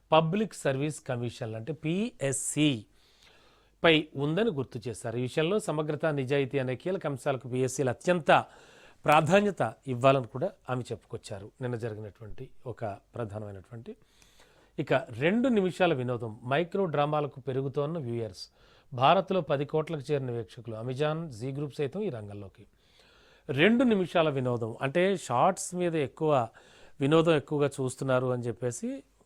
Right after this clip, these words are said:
ఆ, I think దానికి సంబంధించి వార్త. పన్నెండో పేజీలో కూడా దానికి సంబంధించి వివరాలు. ఓకే,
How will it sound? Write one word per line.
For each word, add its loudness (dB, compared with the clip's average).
ఆ, -2
I -8
think -6
దానికి -2
సంబంధించి -8
వార్త. -8
పన్నెండో 6
పేజీలో 0
కూడా 0
దానికి -2
సంబంధించి -6
వివరాలు. -2
ఓకే, -4